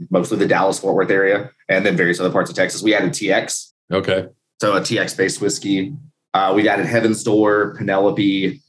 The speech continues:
Speaker 1: trying to focus more on those kind of mid-range.
Speaker 2: Mm-hmm.
Speaker 1: So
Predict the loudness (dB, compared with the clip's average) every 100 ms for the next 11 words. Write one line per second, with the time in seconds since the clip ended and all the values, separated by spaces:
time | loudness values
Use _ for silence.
0 | _ _ -2 2 2 2 0 2 2 2
1 | 0 0 -2 0 -2 -2 0 0 2 2
2 | 4 4 2 -2 -12 _ _ -6 -4 -6